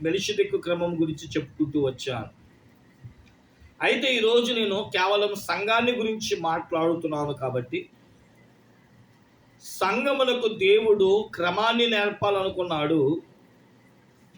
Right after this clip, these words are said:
అందుకనే యేసుక్రీస్తు ప్రభువారు కూడా ఐదు రొట్టెలు, రెండు చేపలు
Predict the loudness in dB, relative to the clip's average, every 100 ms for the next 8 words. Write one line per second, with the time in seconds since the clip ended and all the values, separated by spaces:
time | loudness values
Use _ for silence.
0 | -2 0 2 2 2 2 0 0 -4 -8
1 | -10 2 4 4 0 -6 -6 -4 -4 -2
2 | -2 -2 0 2 4 4 4 2 2 0
3 | 2 0 -4 -12 -20 -20 -20 -20 -20 -20
4 | -20 -20 _ _ _ _ -8 0 2 4
5 | 4 6 4 2 2 4 6 6 4 2
6 | 2 2 2 0 2 2 0